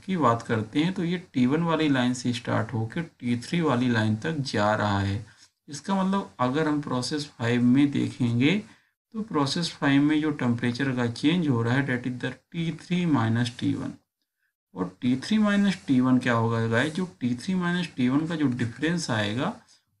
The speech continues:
वो ज़्यादा आएगा compare to all previous one। इसका मतलब हम ये बोल सकते हैं कि जो हमारा प्रोसेस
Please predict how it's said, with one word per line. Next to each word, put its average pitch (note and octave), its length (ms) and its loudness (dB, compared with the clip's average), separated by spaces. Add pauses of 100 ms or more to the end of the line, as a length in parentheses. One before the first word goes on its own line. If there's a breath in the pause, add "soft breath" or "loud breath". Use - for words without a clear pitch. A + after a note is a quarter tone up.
(100)
वो F3 120 -4
ज़्यादा A#2+ 460 2
आएगा D#3 500 4
compare B2 500 0 (140)
to F3+ 100 -2 (1400)
all B2 380 2
previous A2+ 500 2
one। E3 220 0 (520)
इसका F#3 300 -4
मतलब F#3+ 160 0
हम F3+ 200 2
ये D3 80 6
बोल B2 220 2
सकते C#3+ 360 -4
हैं E3 180 2
कि F#3 80 -4
जो D3+ 220 0
हमारा D3 300 2 (120)
प्रोसेस A#2+ 460 -4